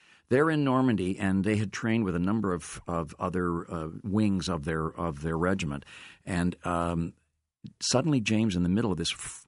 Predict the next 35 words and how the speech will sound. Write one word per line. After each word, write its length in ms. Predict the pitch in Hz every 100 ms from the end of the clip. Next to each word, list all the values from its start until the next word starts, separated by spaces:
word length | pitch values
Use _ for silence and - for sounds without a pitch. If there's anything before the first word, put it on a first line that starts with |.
| _
ferocious 640 | - 95 101 123 - -
battle, 480 | - 92 107 64 - _
turns 420 | - 120 127 135 -
to 460 | - 110 101 95 -
a, 40 | 85 78 -
a 200 | 80 -
corpsman 540 | - 110 107 87 73 87
or 140 | 78
a, 80 | 82
a, 600 | 85 80 - 80 78 80
a 40 |
soldier 540 | - - 110 110 76 80 - - -
and 160 | - 95
sees 320 | - 156 143
him 220 | 120 104
leaning 320 | 104 139 135
against 400 | 113 101 104 -
a 40 | 92
building. 500 | 98 98 90 - - _ _ _ _
And 140 | - 104
he 60 |
thinks 340 | 104 - 170 -
he's 160 | 131
got 420 | - 120 110 - 87
his 440 | 95 101 92 - _ _
leg 580 | 95 98 110 104 101 98
down, 360 | 101 98 98 98
one 280 | 110 117 -
leg 380 | 104 101 92
down 240 | 104 101 101
in 120 | 95
a, 140 | 87 87 -
in 160 | 90
a, 240 | 87 87 90 _ _ -
um, 380 | 82 82 82